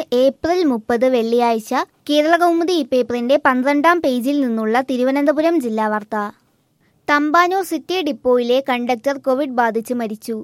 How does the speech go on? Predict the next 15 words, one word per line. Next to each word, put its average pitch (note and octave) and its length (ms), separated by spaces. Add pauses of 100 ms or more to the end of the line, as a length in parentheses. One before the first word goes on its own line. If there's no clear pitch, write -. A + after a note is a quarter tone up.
(460)
പതിനേഴ് E4 460
പേർക്ക് C4+ 340
കോവിഡ്. A3 420 (380)
തിരുവനന്തപുരം. C#4 680 (460)
തമ്പാനൂർ E4+ 500
സിറ്റി E4+ 320
ഡിപ്പോയിലെ B3+ 500
കണ്ടക്ടർ B3 560
കോവിഡ് C4+ 340
ബാധിച്ച് A3+ 340
മരിച്ചു. A3 380 (400)
പാപ്പനംകോട് E4+ 680
സ്വദേശി B3 540
സി D4+ 260
ചന്ദ്രൻ, A#3 460